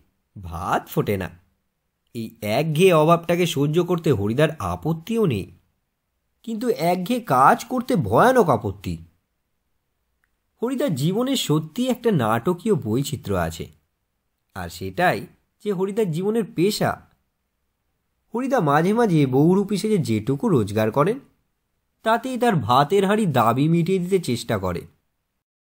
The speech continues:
মাঝে মাঝে সত্যিই উপোস করেন হরিদা। তারপর একদিন হঠাৎ আবার এক সকালে কিংবা সন্ধ্যার বিচিত্র ছদ্মবেশে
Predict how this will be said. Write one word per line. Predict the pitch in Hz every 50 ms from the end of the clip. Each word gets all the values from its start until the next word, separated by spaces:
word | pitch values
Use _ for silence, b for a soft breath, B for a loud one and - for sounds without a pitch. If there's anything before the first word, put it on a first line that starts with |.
| _ - - - -
মাঝে | 135 139 160 180 170 226
মাঝে | 233 247 247 214 156 127 120 117
সত্যিই | - - 143 165 160 - - 233 233 208
উপোস | 156 - 131 120 117
করেন | - - 113 107 101
হরিদা। | 98 104 101 95 92 90 82 - - - _ _ _ _ _ _ _ _ _ _ _ _
তারপর | - 170 165 160 156 170 165
একদিন | 160 156 151 156 165 156
হঠাৎ | 135 123 127 131 131 156 156 151 - - -
আবার | 117 113 117 120 151 165 165
এক | 165 165 165
সকালে | - - 135 123 123 - 156 160 160 147
কিংবা | 156 156 156 151 147 123
সন্ধ্যার | - - 113 120 127 135 143 139 117
বিচিত্র | 101 107 101 92 - 143 139 139 - 170 160
ছদ্মবেশে | 165 - - 107 110 127 143 170 180 190 175 - - 98 73